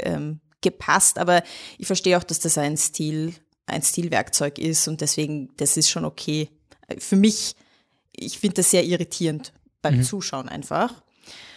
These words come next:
Speaker 1: Ähm, und wo ich noch ansetzen will, ist auch das, ähm, ja, weil emotionale Intelligenz, es ist fast wie ein Breakup, also ein, ein romantischer. Es ist,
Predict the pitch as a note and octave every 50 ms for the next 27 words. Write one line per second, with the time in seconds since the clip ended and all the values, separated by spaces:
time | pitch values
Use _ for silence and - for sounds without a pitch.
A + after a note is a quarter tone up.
0 | - - - F#3+ G3 F#3 F#3 F#3 F#3 F#3+ F#3+ F#3+ - - - F#3+ G3 F#3 F3+ F3
1 | F#3 F#3+ - - - - - G3 A#3+ B3 - - - E3+ E3+ F3 - F3 F3 -
2 | - - - E3+ E3 E3+ F3 F3 F3+ - - - F3+ F#3 F#3+ F#3+ F#3 F#3 - -
3 | - - - - - E3+ E3+ - - F#3 F3+ F3 F3 - - - - - _ _
4 | - E3+ E3+ E3 E3 E3 E3 D#3+ D#3+ D#3+ E3 F3 - _ _ - F#3+ F#3+ F3+ G3+
5 | G#3 G3 - F#3+ G3 G3 F#3+ - G#3 F#3+ F3+ F3+ F3+ F3+ F#3 - F#3 F3+ F3 -
6 | E3+ F3 E3+ - - - _ - - - - _ _ _ _ _ _ _ _ -
7 | G3 G3 G#3+ A3 - A3+ G3+ F#3+ - - - - - _ - - F#3 G3+ G#3+ G3
8 | F3+ E3 - - E3 E3 F3 - F#3+ F3 - - D#3+ E3 F3 E3+ E3+ E3+ E3+ E3
9 | - - - E3+ E3 E3 D#3+ D#3+ D#3 D#3 - D#3+ D3 - - D#3+ D#3+ D#3 - F#3
10 | F#3+ G#3 G#3+ G3 - - - - -